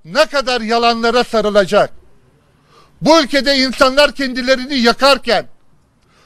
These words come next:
bu ülkede yaşayan gençlerin yüzde yetmişi "Bu vatanı terk etmeye hazırız. Yeter ki iş bulalım, aş bulalım, bu vatanda bulamıyoruz." derken, bu ülkedeki yaşayan insanlar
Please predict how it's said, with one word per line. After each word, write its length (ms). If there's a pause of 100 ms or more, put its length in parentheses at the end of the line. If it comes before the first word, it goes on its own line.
(160)
bu 240
ülkede 280
yaşayan 600
gençlerin 580
yüzde 320
yetmişi 640 (720)
"Bu 200
vatanı 400
terk 340
etmeye 540 (300)
hazırız. 520 (560)
Yeter 420
ki 200
iş 200
bulalım, 460 (300)
aş 340
bulalım, 440 (280)
bu 120
vatanda 520
bulamıyoruz." 640
derken, 440 (920)
bu 180
ülkedeki 520
yaşayan 580 (420)
insanlar 640